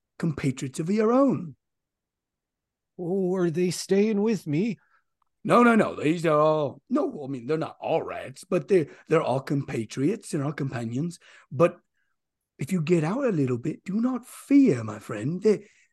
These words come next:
Speaker 1: there's a lovely school of fish just outside that, uh, could very well be friends of yours.
Speaker 2: Oh, is that the mother with your, with your spawns?
Speaker 1: Oh,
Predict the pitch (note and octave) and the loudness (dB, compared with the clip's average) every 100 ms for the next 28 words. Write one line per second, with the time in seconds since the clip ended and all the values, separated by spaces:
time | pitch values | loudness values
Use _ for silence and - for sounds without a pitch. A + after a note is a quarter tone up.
0 | _ _ - F#3+ G3 C#3+ C3 B2 - - | _ _ 0 2 4 4 2 -2 -2 -2
1 | E3 F#3 - A3 - D#3+ D3 F3+ - G#3+ | 0 0 -2 -6 -6 -8 -8 -8 -6 -4
2 | A3+ D#3+ C3 B2+ C3+ A2 - - C#3 D3+ | -2 -2 0 2 0 -2 -6 -6 -2 0
3 | E3 D#3+ G3+ D#3 C#3+ - A2+ A2 A2+ A2 | 0 0 -2 -4 -10 -10 -10 -10 -8 -8
4 | F#2+ - - _ - D#3 E3+ F3+ E3+ C#3+ | -10 -14 -20 _ -20 -16 -10 -8 -6 -8
5 | B2 _ _ A#2+ B2 F3 - D3+ F3+ A3 | -12 _ _ -8 0 0 0 -4 -2 0
6 | E3 D#3 D#3 D3+ D#3 D#3+ - - E3+ D3 | 0 0 -2 -6 -8 -12 -12 -6 -4 -4
7 | D3+ D3+ - F#3 C#3+ D3 F3+ - - _ | -6 -8 -6 -6 -4 -4 -4 -6 -16 _
8 | _ _ G4+ G#4+ | _ _ 0 0